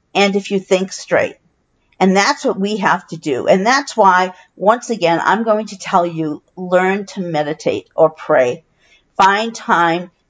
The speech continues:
to calm yourself, to settle yourself, to think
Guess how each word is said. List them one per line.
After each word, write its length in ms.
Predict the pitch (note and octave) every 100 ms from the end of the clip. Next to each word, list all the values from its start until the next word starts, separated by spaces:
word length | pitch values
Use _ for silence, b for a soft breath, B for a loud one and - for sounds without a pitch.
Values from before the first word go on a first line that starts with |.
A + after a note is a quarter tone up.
| -
to 140 | D#3+ _ -
calm 460 | - E3+ F3 F3
yourself, 600 | D3 - - G2+ - -
to 140 | - E3
settle 420 | - F#3+ E3 E3+
yourself, 600 | D#3+ E3 - D3+ A#2 - b b b -
to 80 |
think 340 | F3 - F#3+